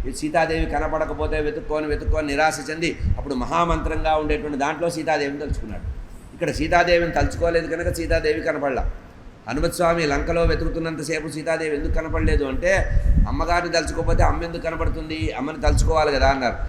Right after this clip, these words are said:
ఎట్లా తలుచుకుంటాడండి, అంతవరకు చూడలేదు కదా, చూడని వ్యక్తిని గురించి ఎట్లా తలుచుకుంటాడు అంటే ఆయన చూసిన వాళ్ళని తలుచుకున్నాడు. ఎవరు, రామచంద్రమూర్తిని చూశాడు, బ్రహ్మగారిని చూశాడు, సూర్యుడిని చూశాడు, తండ్రిని చూశాడు,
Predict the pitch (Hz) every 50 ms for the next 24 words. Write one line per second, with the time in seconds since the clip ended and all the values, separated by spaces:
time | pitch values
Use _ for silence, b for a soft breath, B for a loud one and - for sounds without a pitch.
0 | B B B B 127 - - 175 175 180 180 151 165 170 170 160 175 170 170 170
1 | 165 165 160 156 147 165 170 170 175 165 165 160 170 170 170 175 170 170 165 170
2 | 170 170 170 - 160 160 165 175 170 175 170 165 - 165 165 170 165 170 165 165
3 | 160 143 - 160 165 160 151 - 143 156 151 165 160 156 147 139 123 117 110 151
4 | 170 180 156 - B B B B - 131 151 156 151 151 - 170 175 170 175 180
5 | 175 175 175 180 - 185 180 175 - - 165 160 151 120 104 - - - - -
6 | - - - - - - - 165 180 180 185 165 156 165 170 175 165 175 170 175
7 | 170 175 175 170 - 180 170 160 170 160 170 165 151 143 135 120 - - - -
8 | - - 143 156 170 175 165 175 175 180 180 165 156 160 147 156 165 156 147 143
9 | 127 120 165 175 175 180 180 185 180 160 160 156 143 156 147 139 139 120 104 151
10 | 147 151 160 165 175 180 180 160 156 151 - 151 143 131 127 120